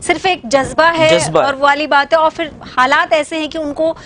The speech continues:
Speaker 1: किसी ने ऐसा guide किया या कुछ उनके
Speaker 2: जी।
Speaker 1: साथ ऐसा व्यवहार हुआ और उनको ऐसा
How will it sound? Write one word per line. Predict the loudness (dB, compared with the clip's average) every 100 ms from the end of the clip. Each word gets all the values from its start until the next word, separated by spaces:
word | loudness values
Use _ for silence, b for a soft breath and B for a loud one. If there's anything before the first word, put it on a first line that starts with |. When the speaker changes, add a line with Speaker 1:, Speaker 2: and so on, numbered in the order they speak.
| B B
Speaker 1:
किसी | -4 -2
ने | 0
ऐसा | 0 0
guide | 0 0 0 -2 -8
किया | -2 0 0
या | 0
कुछ | -4 -10 -10
उनके | -8 -4
Speaker 2:
जी। | 0
Speaker 1:
साथ | 0 -2
ऐसा | -6 -4 -4
व्यवहार | -4 -2 0 0
हुआ | 0 -4
और | -6
उनको | -4 -4
ऐसा | -2 0 0